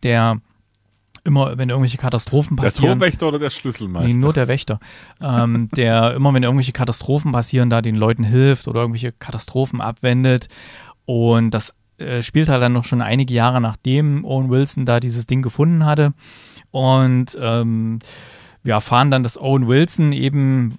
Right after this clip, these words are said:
Speaker 1: weil er offensichtlich dieser Wächter ist, ähm, und da auf der Welt unterwegs ist, hat er seine Familie vernachlässigt. Er hat einen kleinen Sohn und seine Frau, die wollen nicht mehr so viel von ihm wissen, weil er,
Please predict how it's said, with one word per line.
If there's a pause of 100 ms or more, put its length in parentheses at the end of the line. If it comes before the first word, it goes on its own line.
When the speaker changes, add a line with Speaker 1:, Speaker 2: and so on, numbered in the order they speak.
Speaker 1:
weil
er
offensichtlich
dieser
Wächter
ist,
ähm,
und
da
auf
der
Welt
unterwegs
ist,
hat
er
seine
Familie
vernachlässigt.
Er
hat
einen
kleinen
Sohn
und
seine
Frau,
die
wollen
nicht
mehr
so
viel
von
ihm
wissen,
weil
er,